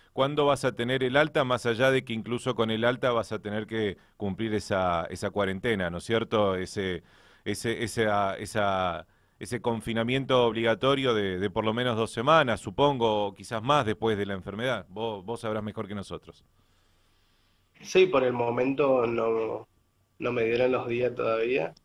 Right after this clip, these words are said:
Speaker 2: O sea, me dijeron, "Tené todavía un par de días", así que,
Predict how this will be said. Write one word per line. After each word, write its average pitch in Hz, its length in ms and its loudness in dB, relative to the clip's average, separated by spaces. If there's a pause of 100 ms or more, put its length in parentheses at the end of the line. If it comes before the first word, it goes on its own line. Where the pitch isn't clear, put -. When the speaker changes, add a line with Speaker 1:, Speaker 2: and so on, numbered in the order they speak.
Speaker 2:
O - 100 -6
sea, 113 240 -2
me 110 120 -4
dijeron, 113 460 -2
"Tené 113 260 -4
todavía 117 480 0
un 113 160 -8
par 113 220 0
de 113 140 -4
días", 120 320 -2
así 117 280 -6
que, 113 460 -4